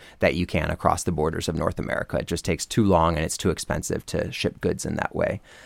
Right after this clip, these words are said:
Uh, in terms of, of trade growth, we have about six times greater trade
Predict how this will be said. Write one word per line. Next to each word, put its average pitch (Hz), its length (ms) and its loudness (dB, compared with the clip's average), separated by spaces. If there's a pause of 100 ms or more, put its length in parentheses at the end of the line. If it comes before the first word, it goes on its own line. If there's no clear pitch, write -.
(280)
Uh, 82 480 4
in 117 200 2
terms 127 320 6
of, 113 120 10
of - 200 0
trade 123 400 4
growth, 117 460 8
we 101 140 4
have 92 280 6
about 90 300 2
six - 300 -2
times 98 360 4
greater 98 320 4
trade 92 520 2